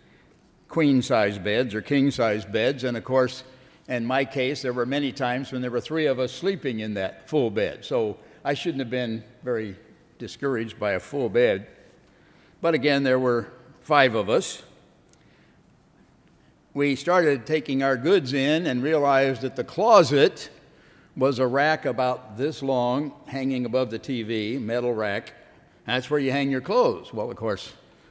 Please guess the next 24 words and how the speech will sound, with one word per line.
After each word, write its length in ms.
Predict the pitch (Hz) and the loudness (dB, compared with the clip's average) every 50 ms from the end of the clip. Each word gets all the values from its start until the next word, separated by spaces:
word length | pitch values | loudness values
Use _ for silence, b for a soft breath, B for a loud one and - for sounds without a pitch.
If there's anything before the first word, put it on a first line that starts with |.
| b _ - | b _ 2
lake 260 | 147 160 151 123 - | 2 2 2 0 -2
motels 500 | 135 127 113 - - 147 135 123 120 101 | -2 -2 -2 0 0 2 2 2 2 2
are 60 | 117 | 0
not 220 | 110 123 120 107 | -2 -2 -2 -2
used 180 | 113 131 139 - | -2 -4 -6 -6
to 40 | - | -6
people 280 | - 131 123 - - 98 | -6 -6 -6 -4 -6 -6
coming 360 | - 135 127 113 110 101 104 | -4 -4 -2 -2 -2 -2 -2
with 140 | 110 107 90 | -4 -4 -4
a 60 | 90 | -4
whole 200 | 80 127 120 113 | -6 -6 -8 -8
bunch 300 | 95 92 113 110 101 - | -6 -4 -4 -4 -4 -6
of 80 | 90 85 | -8 -8
suits 400 | - - 123 117 110 - - - | -6 -4 -4 -4 -6 -8 -12 -10
and 100 | 101 92 | -8 -4
dresses 480 | 98 110 117 113 - 110 107 104 101 92 | -2 -2 -2 -2 -2 -6 -8 -6 -6 -6
and 220 | 92 87 78 85 | -8 -8 -8 -6
all 160 | 101 104 107 | -4 -4 -4
<laughs> 0 | |
kinds 480 | 104 - - 180 156 156 165 175 143 139 | -4 -4 -4 -4 -4 -2 -4 -4 -4 -4
of 80 | 117 | -6
clothes 340 | 113 - 143 143 135 123 123 | -4 -2 0 0 0 0 -2
for 220 | - 120 120 113 | -4 -4 -4 -4
a, 60 | 104 | -4